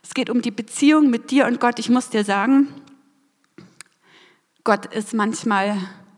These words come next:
Gott ist nicht, ähm, wie soll ich sagen, andersrum.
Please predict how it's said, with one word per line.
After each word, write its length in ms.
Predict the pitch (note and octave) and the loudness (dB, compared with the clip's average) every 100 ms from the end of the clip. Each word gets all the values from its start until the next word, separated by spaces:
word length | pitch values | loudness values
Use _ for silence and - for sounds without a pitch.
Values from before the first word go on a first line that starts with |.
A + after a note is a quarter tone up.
| _ _ _ | _ _ _
Gott 200 | - G3+ | -6 -4
ist 180 | G#3+ - | -6 -4
nicht, 600 | A#3+ C4 - - - - - - _ _ _ _ _ | 0 0 -4 -12 -16 -16 -20 -20 _ _ _ _ _
ähm, 240 | G#3+ F#3+ F#3+ | -6 -4 -4
wie 60 | |
soll 200 | G3+ F3+ | -2 -2
ich 140 | F#3 F#3 | -4 -6
sagen, 480 | F#3 F3 F#3 F#3 D#3+ - - _ _ _ _ _ _ _ | -4 -2 -2 -6 -8 -14 -20 _ _ _ _ _ _ _
andersrum. 480 | G#3 F#3+ F#3+ F#3 F3+ | -2 -2 -4 -8 -8